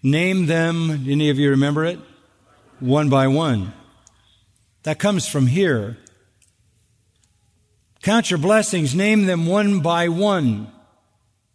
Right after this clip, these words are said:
and it will surprise you what the Lord has done."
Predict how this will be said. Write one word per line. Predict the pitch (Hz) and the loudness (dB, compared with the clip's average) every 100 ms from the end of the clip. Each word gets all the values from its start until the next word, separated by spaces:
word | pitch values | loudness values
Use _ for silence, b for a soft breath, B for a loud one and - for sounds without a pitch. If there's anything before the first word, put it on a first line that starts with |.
| _ _ _ | _ _ _
and | 190 208 | -2 0
it | 208 | 2
will | 185 | 2
surprise | - 156 226 285 220 | -2 -2 2 4 4
you | 143 113 110 - _ _ _ _ _ _ | 2 -2 -4 -12 _ _ _ _ _ _
what | 170 185 | -6 -4
the | 180 | 0
Lord | 160 160 | 0 2
has | 165 120 | 0 0
done." | 214 233 143 98 | 2 2 0 -4